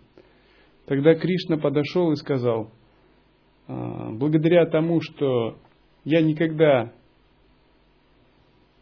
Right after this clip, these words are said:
не совершал ничего греховного, у меня никогда ни разу не было вожделения, и мой ум чист,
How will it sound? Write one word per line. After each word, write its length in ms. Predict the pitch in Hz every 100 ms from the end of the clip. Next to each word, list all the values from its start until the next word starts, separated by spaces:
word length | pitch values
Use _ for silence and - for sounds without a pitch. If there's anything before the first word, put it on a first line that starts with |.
| _ -
не 100 | 151
совершал 500 | 151 175 175 170 147
ничего 420 | 143 135 156 151
греховного, 680 | 139 139 175 175 160 156 139
у 80 | 143
меня 180 | 147
никогда 500 | 143 139 147 143 139
ни 120 | 131 139
разу 320 | 147 135 123
не 160 | 143 135
было 240 | 123 120
вожделения, 840 | 120 120 120 143 170 160 139 127 123 - _ _ _ _ _ _ _ _ _ _ _ _ _ _ _ _ _ _ _ _ _ _ _ _ _ _ _ _ -
и 80 | 151
мой 240 | 156 160 151
ум 200 | 139 131
чист, 400 | - 180 156